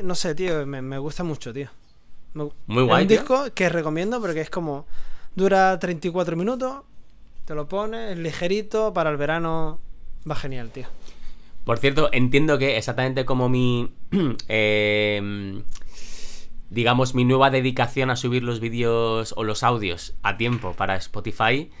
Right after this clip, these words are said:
Speaker 2: tú subirás los discos también a tiempo para
Speaker 1: ¡Hombre!
Speaker 2: Spotify, ¿no? Para la lista
Speaker 1: Lo voy a
Speaker 2: de
Speaker 1: poner ya,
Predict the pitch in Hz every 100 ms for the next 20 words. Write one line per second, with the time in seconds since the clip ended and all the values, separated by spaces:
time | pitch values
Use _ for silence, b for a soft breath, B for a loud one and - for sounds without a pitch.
0 | b - - 127 120 131 123 117 117 120
1 | 113 117 117 107 101 98 127 113 101 151
2 | 170 208 220 - 214 180 110 98 98 107
3 | 175 202 214 247 220 208